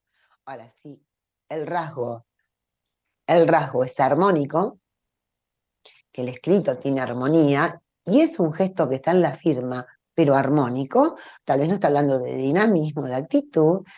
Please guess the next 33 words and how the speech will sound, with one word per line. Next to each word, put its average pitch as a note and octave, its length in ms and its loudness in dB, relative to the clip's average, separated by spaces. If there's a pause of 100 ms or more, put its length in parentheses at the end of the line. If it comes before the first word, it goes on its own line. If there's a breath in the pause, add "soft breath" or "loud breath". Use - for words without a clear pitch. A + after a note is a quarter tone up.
(200 loud breath)
y D#4 100 0
de F#4+ 60 4
una G4+ 160 4
persona C#4+ 500 0
que - 80 -2
en E3+ 80 4
determinado D#3+ 580 0
momento G#3+ 380 2
va A#3+ 120 2
a - 60 -10
saber D3+ 280 2
cómo C#3+ 240 -2
defender. B2 500 -6 (240)
Entonces F3 300 -6
ahí G3+ 120 2
no C#4 100 4
estaríamos E3 500 -2
hablando C3+ 320 0
de C3+ 60 -4
un C3+ 60 -12
gesto C#3 380 -10
negativo, A#2+ 560 -8
sino F3 320 -2
positivo. C3 640 -8 (560)
Por F3 120 -2
eso F#3+ 160 0
es G#3+ 40 2
muy A3 180 6
importante A3 800 2
el F3 160 4
informe E3+ 500 0
de D3 120 -2
personalidad D#3+ 840 2